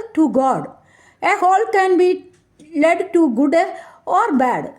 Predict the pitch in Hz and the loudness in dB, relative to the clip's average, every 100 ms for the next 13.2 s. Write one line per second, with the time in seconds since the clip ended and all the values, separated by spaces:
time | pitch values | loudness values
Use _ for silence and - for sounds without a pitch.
0 | _ 285 - 302 403 - 480 508 440 370 | _ -4 0 0 0 0 4 6 6 2
1 | 370 370 _ _ _ 294 349 381 403 494 | 0 -4 _ _ _ -2 0 2 2 0
2 | 508 - 339 359 415 494 - _ - 320 | -2 -8 -2 0 0 -4 -12 _ -2 0
3 | 381 466 381 302 277 254 - - 262 202 | 2 0 0 2 2 2 -4 -2 0 0
4 | 143 - _ _ _ _ 330 370 - - | -4 -12 _ _ _ _ -4 -4 -6 -2
5 | 311 339 - - _ _ _ _ 359 403 | 0 0 -4 -16 _ _ _ _ -4 -2
6 | - 349 330 381 427 466 - - - - | -2 0 0 0 0 0 -2 -12 -20 -20
7 | _ _ _ _ _ 349 359 403 494 - | _ _ _ _ _ 0 2 2 -2 -10
8 | - 254 330 415 554 480 508 - - _ | -6 -2 0 0 0 0 0 -2 -12 _
9 | _ _ _ _ _ - 294 370 - - | _ _ _ _ _ -4 -4 -4 -8 -6
10 | 302 339 370 - - 440 - 277 277 285 | -2 -2 -6 -10 -2 -2 -2 -2 0 0
11 | 330 381 480 - _ _ _ 214 226 196 | -2 -2 -6 -14 _ _ _ -4 -2 -2
12 | 127 - _ _ _ 214 247 247 269 370 | -6 -16 _ _ _ -4 0 2 2 2
13 | 494 | 0